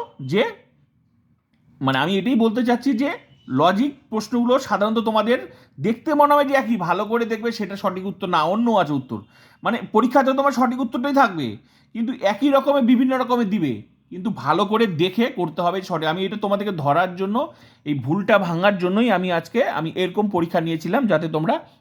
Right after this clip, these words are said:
ধরতে পারো। তো সাধারণ তোমরা ভাবছো যে, যে not পি এটা, কিন্তু ভালো করে দেখো not কিউ নেই, শুধু কিউ আছে। তো এটা কিন্তু এমটি নিয়ম ভঙ্গ করলে হয় না। অনেকে এটা উত্তর দিয়েছো, এটা হয় না।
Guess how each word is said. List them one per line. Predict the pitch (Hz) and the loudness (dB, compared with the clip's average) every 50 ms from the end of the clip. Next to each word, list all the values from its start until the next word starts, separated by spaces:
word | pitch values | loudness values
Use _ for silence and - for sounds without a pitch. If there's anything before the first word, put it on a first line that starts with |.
| _ 123 | _ 0
ধরতে | - 175 165 - 185 | 0 0 2 0 0
পারো। | 156 131 107 98 95 - - _ _ - - _ | 0 0 0 0 -4 -10 -14 _ _ -20 -16 _
তো | - 165 | -12 -6
সাধারণ | - 185 190 185 226 233 240 | -2 0 0 2 2 0 0
তোমরা | 226 226 233 240 220 | 0 2 2 2 4
ভাবছো | 202 202 202 202 254 220 | 4 2 0 0 -2 -2
যে, | 220 233 202 220 214 | -2 -2 -2 -2 -2
যে | 196 190 | -2 0
not | 185 196 202 202 - | 0 0 0 0 0
পি | - 240 294 370 403 453 - _ | -2 -2 -2 -2 -4 -8 -12 _
এটা, | - 185 180 - - 349 381 - _ _ _ _ _ _ _ _ _ _ _ _ _ _ _ _ _ _ _ _ _ _ _ _ _ _ _ _ _ | -10 -4 -2 0 0 0 -2 -8 _ _ _ _ _ _ _ _ _ _ _ _ _ _ _ _ _ _ _ _ _ _ _ _ _ _ _ _ _
কিন্তু | 220 208 190 226 | 0 2 4 4
ভালো | 185 185 185 214 | 4 4 4 2
করে | 220 233 226 | 0 0 0
দেখো | 240 233 233 | 2 2 2
not | 214 202 202 214 208 - | 2 2 2 2 0 -2
কিউ | 240 247 240 | -2 0 0
নেই, | 214 160 123 113 110 - | 0 0 -2 -4 -4 -6
শুধু | 196 208 208 | -8 -10 -8
কিউ | 202 - 214 196 | -6 -6 -2 0
আছে। | 175 151 - - 113 110 - | 0 -2 -2 -4 -8 -12 -10
তো | 165 156 139 | -12 -10 -8
এটা | 160 185 180 214 202 | -6 -4 -2 0 0
কিন্তু | 196 214 214 196 220 | 0 -2 -2 -2 -2
এমটি | 190 180 180 170 190 175 | -2 -2 -2 -4 -4 -6
নিয়ম | 175 185 180 165 | -4 -4 -2 -2
ভঙ্গ | 143 135 135 | -2 -2 -2
করলে | 147 151 151 151 | -2 -2 -2 -4
হয় | 123 113 110 101 | -2 -2 -4 -4
না। | 98 92 98 - _ _ _ _ _ - - - | -4 -6 -8 -12 _ _ _ _ _ -20 -8 -4
অনেকে | 151 175 202 208 208 | -2 -2 0 0 0
এটা | 208 214 208 | 0 0 0
উত্তর | 196 - 214 202 | 0 -2 -2 -2
দিয়েছো, | 190 202 190 170 208 202 | -2 -2 0 0 0 -2
এটা | 180 160 156 | -2 -2 -2
হয় | 135 123 107 | -2 -2 -4
না। | 95 92 | -4 -8